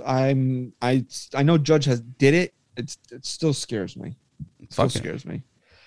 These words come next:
Speaker 1: All right. So next up is Aroldis Chapman. Uh, and you, this is the most, I, I don't know, uh, in the next ten we'll run, if I'll be more stunned than what we got out of this
Speaker 2: Mm.
Speaker 1: one. Uh,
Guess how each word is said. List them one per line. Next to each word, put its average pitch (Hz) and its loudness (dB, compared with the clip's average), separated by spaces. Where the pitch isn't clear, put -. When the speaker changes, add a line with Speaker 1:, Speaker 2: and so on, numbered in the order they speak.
Speaker 1:
All 135 4
right. 120 4
So 135 4
next 147 4
up 143 6
is 127 6
Aroldis 135 6
Chapman. 113 4
Uh, 113 0
and 131 4
you, 151 4
this 165 6
is 185 2
the 160 8
most, 160 6
I, 139 4
I 160 4
don't 165 8
know, 160 8
uh, 131 4
in 135 2
the 131 6
next 151 2
ten 160 4
we'll 160 4
run, 175 0
if 127 -2
I'll 123 6
be 127 4
more 131 4
stunned 123 0
than 107 -2
what 120 2
we 110 -2
got 110 2
out 110 0
of 101 0
this 95 4
Speaker 2:
Mm. 87 -2
Speaker 1:
one. 87 -6
Uh, 110 4